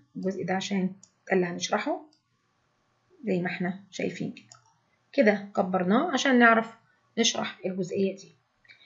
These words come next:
أول حاجة عندي اللي هي import، آه، media to start. أنا، آه، هشوف دلوقتي هجيب، آه، فيديوهات،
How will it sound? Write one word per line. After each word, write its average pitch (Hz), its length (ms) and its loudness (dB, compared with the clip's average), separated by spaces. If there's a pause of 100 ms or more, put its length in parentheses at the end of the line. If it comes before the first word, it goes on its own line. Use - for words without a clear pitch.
(380)
أول 311 180 10
حاجة 294 220 4
عندي 277 260 4
اللي 226 120 4
هي 254 340 4
import، 262 440 4 (340)
آه، 185 320 4
media 240 420 4 (180)
to 214 140 2
start. - 240 -8 (720)
أنا، 269 300 6 (500)
آه، 190 260 2
هشوف 208 320 0
دلوقتي 202 400 2
هجيب، 196 320 0 (240)
آه، 180 880 -6
فيديوهات، 196 580 0